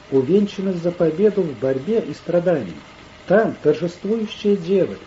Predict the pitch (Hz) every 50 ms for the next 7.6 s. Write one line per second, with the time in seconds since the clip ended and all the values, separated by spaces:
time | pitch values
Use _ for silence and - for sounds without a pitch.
0 | - - - - - - - 180 196 214 202 208 196 185 190 175 160 147 165 170
1 | 160 147 127 165 202 220 220 196 165 127 110 - 139 127 123 135 120 123 170 208
2 | 214 - - - 123 104 110 120 117 117 110 110 127 139 175 208 208 208 208 196
3 | - - 175 202 202 202 - 190 185 175 - - 185 170 - - - - - -
4 | - - - - - - - - - 196 208 180 117 - - - 135 135 - -
5 | - 160 170 180 202 214 208 208 - - 190 190 185 180 190 175 151 165 185 214
6 | 233 220 - 113 104 - - - - - - - 113 110 147 170 180 185 190 185
7 | 165 160 160 165 202 226 214 196 - - 98 87